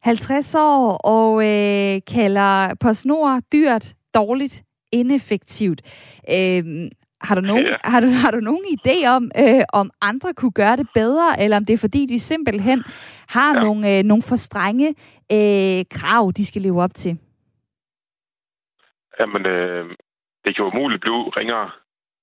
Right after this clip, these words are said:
Speaker 2: i min verden, øh, fordi de kan ikke finde ud af det. Og hvis man går ind og læser omkring noget af det her med, at, øh, man har sådan en kærlighed til, at det skal være statsejet, men jeg kan jo bare se, jamen, i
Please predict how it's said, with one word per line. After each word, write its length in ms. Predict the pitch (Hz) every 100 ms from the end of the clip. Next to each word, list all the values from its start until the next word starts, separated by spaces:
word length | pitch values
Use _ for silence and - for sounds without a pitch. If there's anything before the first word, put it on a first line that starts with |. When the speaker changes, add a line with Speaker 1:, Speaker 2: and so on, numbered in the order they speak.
| _ _ _ _ -
Speaker 2:
i 80 | 117
min 160 | 117
verden, 280 | 101 98 90 - _ _ _ _ 107
øh, 280 | 107 90 87 90 87 -
fordi 180 | - 95 - _ _ _ _ - - -
de 100 | -
kan 80 | 110
ikke 100 | -
finde 140 | 110
ud 80 | 98
af 20 | 90
det. 60 | - _ _ _ - - - - - 104
Og 240 | 98 95 95
hvis 140 | 117
man 100 | 113
går 80 | 110
ind 140 | 123 110
og 60 | 113
læser 240 | 113 - 101
omkring 280 | 101 - 110 107
noget 120 | 107
af 60 |
det 100 | 104 110
her 80 | 98
med, 100 | 95 104 90 92
at, 120 | - 92
øh, 160 | 90 90 _ _ -
man 100 | 104
har 80 | 107 101
sådan 160 | 104
en 100 | 104
kærlighed 340 | 104 107 95 90
til, 140 | -
at 40 | 98
det 80 | -
skal 120 | 92
være 140 | 87 -
statsejet, 540 | 104 101 90 87 90
men 80 | 98
jeg 100 | 101
kan 100 | 101
jo 100 | 104
bare 140 | 107 -
se, 80 | 113 104
jamen, 220 | 95 92 87 - - - - - - _
i 40 | 110